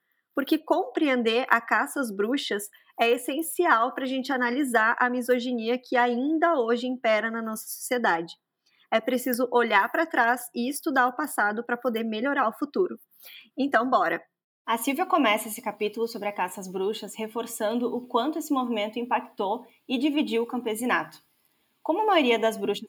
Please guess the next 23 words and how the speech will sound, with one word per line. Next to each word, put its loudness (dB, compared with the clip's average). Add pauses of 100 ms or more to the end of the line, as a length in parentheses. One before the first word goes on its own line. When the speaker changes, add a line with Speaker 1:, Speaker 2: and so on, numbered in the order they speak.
(120)
Speaker 2:
queimadas -2
eram 2
camponesas, -4
isso -6
enfraqueceu -2
muito 6
o 6
movimento -2
dos -12
camponeses -4
como -2
um 0
todo. -4 (640)
Além 4
disso, -2
também 0
reforçou -2
a 0
divisão 0
entre 0
homens 2
e 0
mulheres, 2